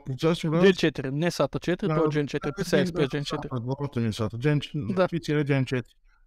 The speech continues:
Speaker 1: Процесора не поддържа P C I Gen четири, съответно трябва да влезеш в, а, биоса, нали, да го свалиш на Gen три, примерно. За
Speaker 2: Да.
Speaker 1: да е, за,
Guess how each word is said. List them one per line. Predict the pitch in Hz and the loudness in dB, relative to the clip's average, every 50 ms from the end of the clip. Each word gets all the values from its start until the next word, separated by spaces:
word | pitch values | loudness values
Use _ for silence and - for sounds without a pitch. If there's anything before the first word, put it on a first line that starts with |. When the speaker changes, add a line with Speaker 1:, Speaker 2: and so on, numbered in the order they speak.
| _ _ _ | _ _ _
Speaker 1:
Процесора | - - - 151 170 165 - 165 151 185 | -10 -2 0 0 0 0 -2 -2 -2 0
не | 190 190 185 | 0 0 -2
поддържа | - 165 147 165 175 180 180 | -4 -4 -2 0 0 0 0
P | 170 - | -4 -4
C | 190 160 - 165 151 139 | -4 0 2 2 2 4
I | |
Gen | 120 127 123 113 | 2 2 0 0
четири, | - 120 123 127 - - 175 | 0 -2 -4 -4 -4 -6 -6
съответно | - 170 160 - 175 175 170 170 | -4 -4 -4 -2 0 0 0 -2
трябва | 165 - 170 170 170 | -2 0 0 0 0
да | 156 | 0
влезеш | 160 170 175 170 165 160 | 0 0 2 2 0 0
в, | 165 165 156 - - 160 | -2 -4 -6 -6 -4 -2
а, | 160 160 160 156 156 | -2 0 0 -2 -2
биоса, | 147 143 165 170 165 156 - - 131 139 156 160 _ _ _ _ _ _ _ _ _ _ _ _ _ _ _ - | -4 -4 -4 -2 -2 -2 -2 -2 -2 -2 -2 -4 _ _ _ _ _ _ _ _ _ _ _ _ _ _ _ 0
нали, | 151 160 165 | 0 2 2
да | 151 165 | 0 -2
го | 151 - 165 160 165 160 160 | -4 -4 -2 -2 0 0 -2
свалиш | 147 - 151 156 165 160 - | -2 -2 -2 0 0 0 0
на | 160 160 156 156 | 0 0 0 0
Gen | 139 120 160 160 156 - | 0 2 2 2 2 2
три, | - 160 151 147 - _ _ _ _ _ _ _ _ _ - | 2 0 0 0 -2 _ _ _ _ _ _ _ _ _ -4
примерно. | 135 139 135 123 117 104 90 98 - _ _ _ _ _ _ _ _ _ _ _ _ _ _ _ - - | 0 2 2 2 2 0 -2 -4 -8 _ _ _ _ _ _ _ _ _ _ _ _ _ _ _ -8 -6
За | 131 135 139 | -2 0 2
Speaker 2:
Да. | 156 156 | 4 4
Speaker 1:
да | 139 135 135 | 4 4 4
е, | 135 | 2
за, | 135 135 131 127 131 123 | 0 -2 -2 -2 -4 -6